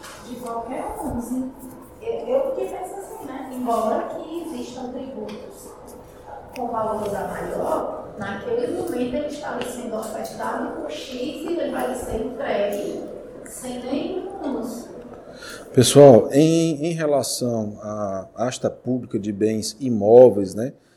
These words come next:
Speaker 2: em razão da literalidade aí do, do C T N, quando ele diz que a subrogação se dá sob o preço,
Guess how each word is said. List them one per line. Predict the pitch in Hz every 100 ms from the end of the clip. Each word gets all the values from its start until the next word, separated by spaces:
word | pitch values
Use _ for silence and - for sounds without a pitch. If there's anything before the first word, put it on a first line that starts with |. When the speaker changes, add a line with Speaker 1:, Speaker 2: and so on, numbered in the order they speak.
| _ -
Speaker 2:
em |
razão | 107 107 101 110
da | 107
literalidade | 110 110 104 101 95 101 120 104
aí | 104 101
do, | 98 98
do | 87 87 85
C | - 104
T | -
N, | 87 113 135 98 - _ _ _ _ _ _
quando | - 151 156
ele | 147
diz | 127 123 120 120 - - - _
que | 117 110
a | 107 107 104 101
subrogação | - 135 127 123 117 107 - 113
se | -
dá | 110 104
sob | - 135
o | 127
preço, | - 147 139 151 - -